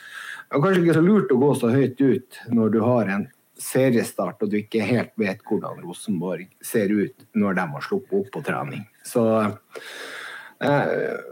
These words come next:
vi skyter oss litt i egen fot, både supportere og, jeg tror ikke Glimt gjør det, men, eh, men jeg tror nok det har litt grann å gjøre med at, eh, ja, det har jo ikke vært,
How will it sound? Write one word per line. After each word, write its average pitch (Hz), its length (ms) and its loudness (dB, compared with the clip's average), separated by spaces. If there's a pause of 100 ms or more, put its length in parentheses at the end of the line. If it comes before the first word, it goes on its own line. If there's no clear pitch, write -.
(240)
vi 156 100 4
skyter 165 520 2
oss 123 100 2
litt 143 180 2
i 143 300 6
egen 151 240 4
fot, 185 400 4
både 127 240 4
supportere 135 640 2
og, 113 480 2 (340)
jeg 110 80 -4
tror 123 140 2
ikke 143 160 4
Glimt 135 240 4
gjør 92 160 2
det, 90 140 -4
men, 104 340 2
eh, - 1400 -6
men 120 240 4
jeg 117 160 2
tror 117 160 2
nok 120 140 0
det 156 100 2
har 160 180 4
litt 127 180 2
grann 95 280 -2
å 101 80 -2
gjøre 101 240 -2
med 85 120 -8 (120)
at, - 160 -14
eh, 85 200 -4 (1080)
ja, 113 80 -2 (180)
det - 80 4
har 160 380 2
jo 190 120 4
ikke 190 220 4
vært, - 240 -8